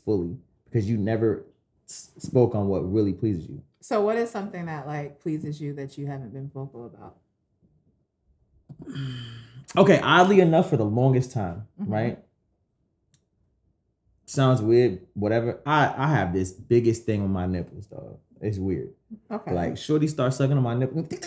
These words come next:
Speaker 1: I be, it be going. I be out of there.
Speaker 2: Really?
Speaker 1: Sh-, shot. Club shot up.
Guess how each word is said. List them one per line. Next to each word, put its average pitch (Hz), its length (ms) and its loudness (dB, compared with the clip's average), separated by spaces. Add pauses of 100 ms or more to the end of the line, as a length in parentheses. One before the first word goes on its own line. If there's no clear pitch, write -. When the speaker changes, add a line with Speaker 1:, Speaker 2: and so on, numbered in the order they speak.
(520)
Speaker 1:
I 143 100 2
be, 117 240 0 (160)
it 131 80 4
be 107 120 0
going. 92 440 -2 (120)
I 107 60 -6
be 120 120 4
out 147 140 6
of 117 80 0
there. 73 180 -8 (560)
Speaker 2:
Really? 240 560 -2
Speaker 1:
Sh-, - 260 -4 (140)
shot. - 560 0 (220)
Club 170 340 8
shot 127 300 4
up. 113 320 0